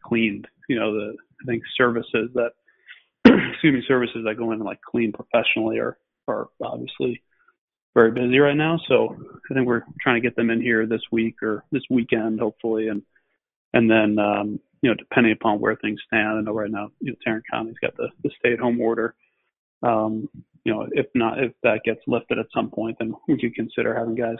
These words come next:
come out and, and work out there. But the place is spectacular. I have not been down there since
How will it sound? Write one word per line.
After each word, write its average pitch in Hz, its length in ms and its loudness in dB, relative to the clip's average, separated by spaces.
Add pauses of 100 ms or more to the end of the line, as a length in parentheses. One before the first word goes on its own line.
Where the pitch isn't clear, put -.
come 127 100 0
out 117 200 -4
and, 117 140 -8 (180)
and 135 140 2
work 120 180 2
out 117 280 2
there. 107 260 -2
But 113 140 -2 (720)
the - 60 -20
place 156 260 6
is 135 120 -2
spectacular. 131 540 2
I 127 80 6
have 135 120 4
not 131 200 2
been 127 160 2
down 123 240 4
there 127 200 -2
since 123 140 -4